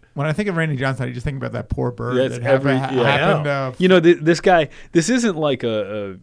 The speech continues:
Speaker 2: a, you know, no offense to Bill Buckner, but, like, you know,
Speaker 3: Yeah.
Speaker 2: some guy where you remember one thing out of his career. I mean, Randy Johnson has perfect games, no hitters,
Speaker 3: Yeah.
Speaker 2: World Series rings, uh, Cy Young awards,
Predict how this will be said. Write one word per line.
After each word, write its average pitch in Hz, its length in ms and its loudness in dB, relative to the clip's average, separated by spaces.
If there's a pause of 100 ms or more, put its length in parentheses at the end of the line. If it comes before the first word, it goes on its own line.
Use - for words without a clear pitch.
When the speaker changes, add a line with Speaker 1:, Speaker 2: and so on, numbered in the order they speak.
Speaker 2:
a, - 40 -10
you 117 80 -4
know, 92 100 -8
no 98 440 -8
offense - 260 -8
to 107 80 -10
Bill 101 160 -4
Buckner, 101 360 -4
but, 98 220 -10
like, 95 260 -6
you 123 120 -4
know, 107 60 -2
Speaker 3:
Yeah. 104 60 -6
Speaker 2:
some 110 160 -4
guy 107 160 -2
where 104 120 -4
you 101 140 -6
remember 104 340 -4
one 98 300 -6
thing 107 200 -8
out 98 100 -6
of 90 60 -10
his 87 80 -16
career. 143 220 -2
I 107 60 -4
mean, 120 140 0
Randy 185 260 -2
Johnson 107 380 -6
has 90 140 -10
perfect 95 340 -10
games, 147 340 -8
no 98 160 -6
hitters, 123 320 -2
Speaker 3:
Yeah. 131 340 -4
Speaker 2:
World 113 220 2
Series 160 420 4
rings, 151 400 -4 (300)
uh, 104 180 -2
Cy 107 300 -4
Young 165 260 -2
awards, 156 460 -2